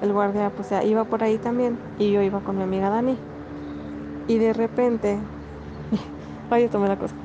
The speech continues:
De repente yo, o sea, volteo y veo una silueta negra.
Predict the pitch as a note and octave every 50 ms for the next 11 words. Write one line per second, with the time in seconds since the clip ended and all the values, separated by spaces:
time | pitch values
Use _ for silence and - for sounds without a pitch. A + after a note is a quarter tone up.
0 | - - - - - A3+ A3 G#3+ A3 A3 A3 G#3+ G#3 G#3+ A#3 A3+ A3 G#3+ G#3 G#3
1 | - - G#3 - G3+ G3 - - - - - - - - - - G3+ G#3 G#3+ G#3+
2 | G#3+ G#3+ - - B3 A3+ A3 A3 A3 A3 - - - - - - - - - -
3 | - - - - - - A3 G#3+ G3+ G3+ G#3 G3+ G3+ G3+ G3 G3 G3 G3 G3 G3+
4 | G3+ - G3+ F#3 F#3 F#3 F#3 - G3 G3 F#3+ F#3+ G#3+ A#3 B3 B3 A#3